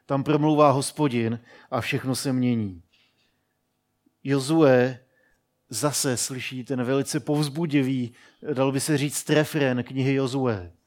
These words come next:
Neboj se jich, neděs se, já jsem s tebou, já ti je vydávám do rukou. Nikdo z nich před tebou neobstojí. Protože když bojujete proti Hospodinu, tak nemáte šanci. Když se postavíte proti Hospodinu, tak je předem rozhodnuto.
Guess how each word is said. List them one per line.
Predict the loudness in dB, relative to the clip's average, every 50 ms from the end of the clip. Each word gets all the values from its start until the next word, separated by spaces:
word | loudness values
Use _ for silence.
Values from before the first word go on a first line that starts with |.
| _ _ _ _ _ _ _ _ _ _ _ _ _ _ _ _ _ _ _ _ _ _ -2
Neboj | 0 0 4 4 4 4 4
se | 2 0 0 2
jich, | 2 0 -2 -4 -2
neděs | -2 -2 0 0 0 -2 -2 -2 -4
se, | -4 -4 -2 0
já | 0 0 0
jsem | 0 -2 -2 -4
s | -4 -4 -2
tebou, | -2 0 2 0 0 0 -2 -6 -12 -20 -16 -6 -2
já | 0 0 0
ti | 2 2
je | 2 2
vydávám | 2 4 4 4 6 6 4 2 2
do | 2 2 4
rukou. | 4 2 2 0 0 0 0 -2 -4 -10 -16 -20 _ _ _ _ _ _ _ _ _ _ -6 0
Nikdo | 0 0 2 2 2 0
z | 0 0
nich | -2 -2 -2
před | -2 -2 -4 -4 -2 -2
tebou | -2 0 0 2 2
neobstojí. | 2 2 2 0 -2 -6 -6 -4 -2 -2 -2 -4 -8 -12 -16 _ _ _ _ _ _ _ _ _ _ _ _ _ _ _ _ _ _ _ _ _ _ _ _ _ _ _ -10
Protože | -8 -6 -2 2 2 2
když | 2 2 0
bojujete | 2 2 4 6 6 6 6 4 2
proti | 2 2 0 2 2 2
Hospodinu, | 2 2 2 -2 -2 -2 0 2 2 2 2 2 0 -2 -4 -8 _ _ _ _ _ _ -8
tak | -6 -4 0
nemáte | 2 2 2 2 2 0 -2
šanci. | -2 -2 -2 -2 -4 -4 -6 -6 -6 -8 -12 -20 _ _ _ _ _ _ -14
Když | -10 -8
se | -6 -4
postavíte | -4 -4 -2 2 2 2 4 4 2 2
proti | 2 0 0 2 2
Hospodinu, | 2 2 2 0 0 0 2 2 2 0 2 0
tak | 0 0 0
je | -2
předem | -2 -2 -2 0 2 2
rozhodnuto. | 2 2 2 4 2 2 2 0 -2 -4 -4 -4 -6 -6 -8